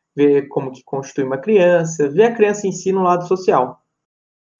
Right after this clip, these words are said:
Só que a, o, o estudo e a discussão sempre volta pro, pro mundo muito idealizador. Ai, a criança tem tantos direitos, tantas coisas, a criança vai ter uma vida perfeita.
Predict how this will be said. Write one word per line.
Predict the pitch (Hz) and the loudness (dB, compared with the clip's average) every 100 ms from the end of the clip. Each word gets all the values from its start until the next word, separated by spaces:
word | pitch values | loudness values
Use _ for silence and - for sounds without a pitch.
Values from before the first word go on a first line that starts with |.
| _ _ | _ _
Só | - 190 | -2 -2
que | 190 | 2
a, | 202 190 - | 2 2 -4
o, | 175 | -6
o | 160 170 180 | -4 -4 -4
estudo | 170 - _ _ _ - 214 202 | -6 -10 _ _ _ -2 0 4
e | 170 | 4
a | |
discussão | 156 - 156 170 | 2 -4 -4 -4
sempre | 185 196 196 | 0 -2 0
volta | 202 175 196 196 | 0 2 2 0
pro, | 180 185 170 | -6 -6 -8
pro | - 180 | -4 -2
mundo | 165 185 185 | 0 0 -2
muito | 196 190 | -4 0
idealizador. | 196 190 185 208 160 143 143 - _ _ - | 2 2 2 -2 0 0 0 -4 _ _ -2
Ai, | 160 165 | 2 2
a | 147 | 0
criança | 143 151 160 156 | -2 -2 -2 -4
tem | 156 139 _ - | -6 -10 _ -2
tantos | 185 220 - | 0 0 -4
direitos, | 165 160 147 147 | -4 0 0 -2
tantas | - 135 156 165 | -6 -4 -4 -4
coisas, | 151 165 165 165 | 0 2 0 -4
a | - _ _ _ 156 | -14 _ _ _ -2
criança | 156 165 151 | 0 0 -2
vai | 151 | -2
ter | |
uma | 156 151 | -4 -4
vida | 151 151 | -4 0
perfeita. | 180 175 175 151 180 - | 0 0 0 -2 -2 -6